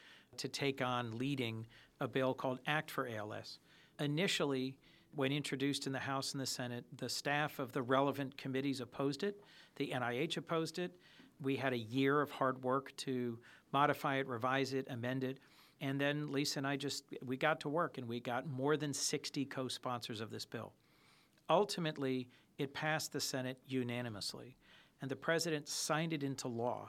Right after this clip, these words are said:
in the week between Christmas and New Year's. And Lisa and I got to have a celebratory call with hundreds of A L S advocates from around the country.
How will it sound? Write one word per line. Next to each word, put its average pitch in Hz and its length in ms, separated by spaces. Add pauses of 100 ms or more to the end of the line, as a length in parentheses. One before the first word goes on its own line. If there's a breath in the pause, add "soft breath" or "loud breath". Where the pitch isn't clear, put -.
(140)
in 127 120
the 120 80
week 123 240
between 120 340
Christmas - 500
and 120 80
New 113 80
Year's. 107 320 (520 soft breath)
And 135 240
Lisa 147 300
and 139 80
I 135 80
got 123 240
to 131 100
have 123 200
a 123 40
celebratory 123 800
call 131 380
with 110 160
hundreds 131 560
of 120 100
A 117 120
L 117 160
S 113 160
advocates 120 560 (420 soft breath)
from 135 220
around 123 200
the 120 60
country. 120 420